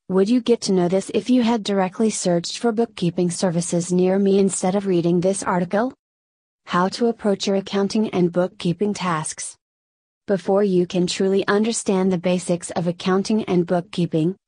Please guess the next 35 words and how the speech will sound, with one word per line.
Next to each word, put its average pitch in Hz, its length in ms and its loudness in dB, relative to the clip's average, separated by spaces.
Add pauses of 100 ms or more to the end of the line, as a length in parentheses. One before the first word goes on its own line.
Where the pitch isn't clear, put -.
it's 196 220 0
important 185 560 0
to 185 140 0
understand 175 640 0
what 180 180 -4
they 185 180 0
are 170 200 2
and 180 200 -2
how 165 160 -2
they 180 140 0
work. 175 420 -2 (680)
Before 190 340 0
you 185 240 0
go 190 220 2
about 202 340 0
searching 190 480 0
accountants 190 600 -2
near 202 220 4
me, 185 300 2
let 180 200 0
us 175 200 -2
tell 190 240 0
you 185 180 2
that 175 220 2
accounting 196 500 0
is - 200 -2
the 190 80 -4
process 180 580 -2
by 170 180 0
which 175 320 -2
businesses 190 640 0
record 185 440 -2
their 220 140 0
financial 175 580 0
transactions. 170 1000 0